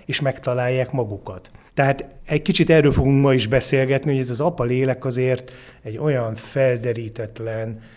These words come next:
terület, amiről, amiről sokat kell beszélnünk, mert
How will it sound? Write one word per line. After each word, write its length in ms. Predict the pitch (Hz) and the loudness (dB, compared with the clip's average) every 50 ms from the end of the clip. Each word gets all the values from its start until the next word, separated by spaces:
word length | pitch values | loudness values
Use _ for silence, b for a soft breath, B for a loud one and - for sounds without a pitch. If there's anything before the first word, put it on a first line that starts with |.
| B B B B | B B B B
terület, 440 | - 123 120 120 131 131 123 127 - | -6 -6 -4 -2 0 0 0 0 -2
amiről, 580 | 131 131 131 131 135 135 135 135 135 139 135 135 | -2 0 0 2 2 4 4 4 4 2 0 -2
amiről 280 | 127 135 139 135 147 | -4 -4 -2 -2 -2
sokat 380 | 139 - - 214 220 135 117 110 | -2 -2 -2 -2 -2 -4 -6 -6
kell 180 | - - 117 113 | -6 -10 -8 -6
beszélnünk, 540 | 117 127 120 - - 147 143 143 139 123 | -6 -6 -6 -4 -4 -2 -2 -2 -2 -2
mert 260 | 113 143 139 - - | -2 -4 -6 -8 -10